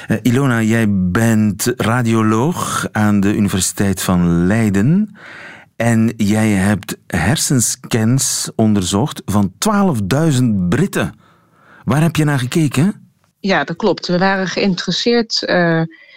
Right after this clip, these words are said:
Speaker 2: in de invloed van obesitas, eh, op de hersenen. Er is veel, eh, bekend over obesitas. Ruim een, eh, kwart van de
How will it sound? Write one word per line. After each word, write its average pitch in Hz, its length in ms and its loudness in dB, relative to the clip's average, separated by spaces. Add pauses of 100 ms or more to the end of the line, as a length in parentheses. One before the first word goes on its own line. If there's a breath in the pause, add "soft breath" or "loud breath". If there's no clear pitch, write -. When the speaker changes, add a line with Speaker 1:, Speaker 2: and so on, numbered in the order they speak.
(180 loud breath)
Speaker 2:
in 170 140 2
de 185 80 2
invloed 214 300 0
van 180 180 0
obesitas, 175 920 -2
eh, 156 180 2
op - 140 -6
de 165 100 -2
hersenen. 214 460 0
Er - 140 -4
is 190 180 -2
veel, 208 320 0
eh, 165 300 0 (720 soft breath)
bekend 214 500 0
over 220 300 -2
obesitas. 226 600 0
Ruim 175 340 0
een, 160 180 0
eh, 151 140 2 (220)
kwart 208 240 -2
van 165 240 2
de 143 420 -2